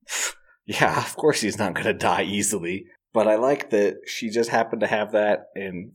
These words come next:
it did not, it did not feel like a coincidence that she just happened to have it, right? Maybe it sounds like that, but it was done well that it didn't feel awkward that she have it,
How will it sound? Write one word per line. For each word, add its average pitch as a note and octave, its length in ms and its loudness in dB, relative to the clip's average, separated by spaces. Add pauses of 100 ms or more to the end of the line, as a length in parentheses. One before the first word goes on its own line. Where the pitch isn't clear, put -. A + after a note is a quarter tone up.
it F3 120 0
did A#3 100 0
not, A3 540 0
it C3+ 100 2
did E3 140 0
not D3 180 4
feel C3+ 340 4
like G2 280 2
a F2+ 40 0
coincidence F2+ 760 -6
that G2+ 120 -6
she - 140 -6
just F#2 320 -6
happened G#2 420 -4
to G2 60 0
have F#2+ 340 -8
it, A#2+ 280 -2 (100)
right? G#2 320 -2
Maybe C3+ 240 2
it - 100 0
sounds A2+ 300 -4
like C3 160 -4
that, C3 260 0
but G#2 220 4 (260)
it G#2 220 0
was G2 400 -2 (240)
done B2 320 4
well G2 400 6
that F#2+ 200 0 (340)
it G2 100 -4
didn't A#2 280 -4
feel G2+ 280 2
awkward D#3 360 0
that C#3+ 100 2
she D3+ 160 -4
have C#3 260 0
it, C#3+ 200 0